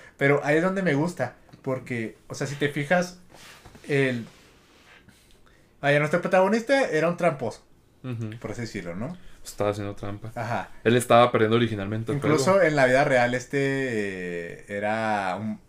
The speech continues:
Speaker 1: se aprovechaba de las demás personas.
Speaker 2: Ujú.
Speaker 1: Y regresó, me gusta porque aquí es como que regresa a su vicio. Se está aprovechando de alguien más.
Speaker 2: Ujú.
Speaker 1: Y a pesar de eso, el viejito le dice, "Está bien, sino porque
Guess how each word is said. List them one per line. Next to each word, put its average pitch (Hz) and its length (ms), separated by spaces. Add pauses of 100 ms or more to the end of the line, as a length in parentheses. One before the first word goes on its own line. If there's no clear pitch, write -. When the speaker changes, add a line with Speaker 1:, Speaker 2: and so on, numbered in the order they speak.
(320)
Speaker 1:
se - 100
aprovechaba 127 480
de 117 60
las 117 120
demás 92 200
personas. - 440 (180)
Speaker 2:
Ujú. 101 280 (840)
Speaker 1:
Y 143 80
regresó, 147 440 (300)
me 143 180
gusta 151 260
porque 170 260
aquí 135 260
es 139 100
como 170 240
que 131 260
regresa 135 460
a - 20
su 135 140
vicio. 117 300 (100)
Se - 100
está 117 160
aprovechando 117 500
de 113 80
alguien 107 220
más. 117 260 (200)
Speaker 2:
Ujú. 101 320 (1080)
Speaker 1:
Y 131 100
a 139 100
pesar 151 300
de 165 120
eso, 175 260
el 147 120
viejito 135 340
le 127 80
dice, 117 380
"Está 120 280
bien, 123 320 (680)
sino 110 260
porque 107 400